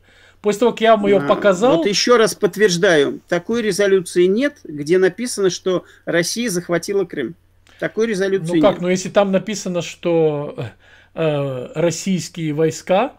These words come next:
Speaker 1: должны покинуть, э,
Speaker 2: На-,
Speaker 1: оккупированную
Speaker 2: российские войс-,
Speaker 1: территорию. Оккупированную
Speaker 2: российские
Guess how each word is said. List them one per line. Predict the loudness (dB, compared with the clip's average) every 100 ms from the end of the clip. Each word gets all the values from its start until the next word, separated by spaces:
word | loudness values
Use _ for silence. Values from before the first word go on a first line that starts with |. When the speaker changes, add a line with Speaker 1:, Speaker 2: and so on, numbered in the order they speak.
| _ _ -2
Speaker 1:
должны | 0 0 0 0
покинуть, | 0 -2 -4 -2 -4 -4 -2
э, | -2 -2 -10 -14
Speaker 2:
На-, | -6 0 2
Speaker 1:
оккупированную | 2 2 6 8 10 8 6 4
Speaker 2:
российские |
войс-, | 4 2
Speaker 1:
территорию. | 2 0 0 0 -4 -6 -12 _ _ -4
Оккупированную | -2 -2 -4 0 4 4
Speaker 2:
российские | 4